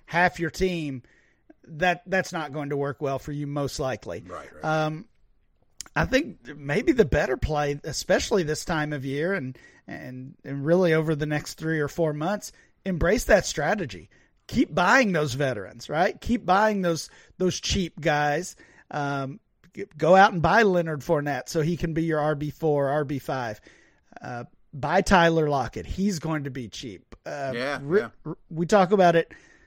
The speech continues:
Speaker 1: all the time. The offseason is the best time to acquire those veterans because their price goes down. Uh, so
Speaker 2: Dramatically.
Speaker 1: Yeah, <laughs> yeah. Um,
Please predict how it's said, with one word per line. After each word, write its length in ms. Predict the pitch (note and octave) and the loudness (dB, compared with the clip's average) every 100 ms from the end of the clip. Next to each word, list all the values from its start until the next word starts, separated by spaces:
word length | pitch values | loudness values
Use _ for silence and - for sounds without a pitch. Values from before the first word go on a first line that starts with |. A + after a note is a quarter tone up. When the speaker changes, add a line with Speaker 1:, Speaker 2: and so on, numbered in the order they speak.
| _ _ - | _ _ 2
Speaker 1:
all 220 | F#3+ G3 | 6 6
the 100 | G3 | 4
time. 460 | - F#3+ F3+ D3 C#3+ _ _ _ - | 2 4 2 -2 -8 _ _ _ -6
The 120 | D#3 | -2
offseason 600 | D#3 F#3 F3+ G3 F3+ F3+ | 6 6 4 0 -2 -2
is 100 | D3 | -2
the 80 | C3+ | -4
best 360 | A#2+ E3 F3 - | 2 2 2 0
time 260 | F3 E3 D3+ | -2 -2 -2
to 140 | E3 | -4
acquire 360 | C#3+ E3+ E3 E3 | -4 -2 0 0
those 240 | E3 C#3 | -2 -4
veterans 480 | C#3+ D#3 D#3 D3+ - - _ _ | -4 -2 -2 -6 -10 -20 _ _
because 320 | C3+ D#3+ D3+ | -10 -8 -6
their 140 | D#3+ D3 | -6 -6
price 520 | - D#3+ D#3 - - _ _ | -4 -4 -4 -6 -16 _ _
goes 320 | E3 D3 B2 | -4 -4 -4
down. 460 | C3+ D3+ D3+ D3 D3 - _ _ _ - | -4 -4 -2 -6 -10 -18 _ _ _ -14
Uh, 320 | C3 C3 B2+ | -12 -12 -12
so 240 | - F3 | -6 -4
Speaker 2:
Dramatically. 440 | D#3+ D#3+ G#3+ - - _ _ _ _ | 0 0 -2 -6 -20 _ _ _ _
Speaker 1:
Yeah, 400 | C#3+ D3+ F3+ A#2 - - | -6 0 0 0 -8 -16
<laughs> 180 | - - | -18 -2
yeah. 280 | F3+ C#3 F#2+ - - - | -2 -2 -6 -18 -20 -10
Um, 540 | D#3 D#3+ D#3+ D#3 D#3 | -4 -2 -2 -2 -4